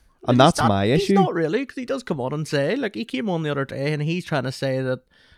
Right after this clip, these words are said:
Speaker 2: he's the one that said Michael Oliver made the decision, but Paul Tierney can't overturn him.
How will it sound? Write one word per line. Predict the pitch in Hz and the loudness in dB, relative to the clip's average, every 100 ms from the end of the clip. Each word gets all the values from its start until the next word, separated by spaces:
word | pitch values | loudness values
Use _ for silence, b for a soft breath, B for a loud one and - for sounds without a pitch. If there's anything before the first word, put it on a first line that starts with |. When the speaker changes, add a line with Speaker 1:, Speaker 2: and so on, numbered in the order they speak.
| b | b
Speaker 2:
he's | - 214 185 | -2 0 2
the | |
one | 156 | 0
that | 143 135 | -2 -2
said | 135 | -2
Michael | 151 175 156 | 0 0 0
Oliver | 131 131 135 | 0 0 -2
made | 135 | -2
the | 117 | -6
decision, | 123 139 131 147 | -8 -6 -4 -6
but | 135 | -4
Paul | 143 127 | -4 -4
Tierney | 117 127 | -8 -8
can't | 135 | -8
overturn | 139 127 151 139 | -8 -6 -4 0
him. | 233 185 | 0 -2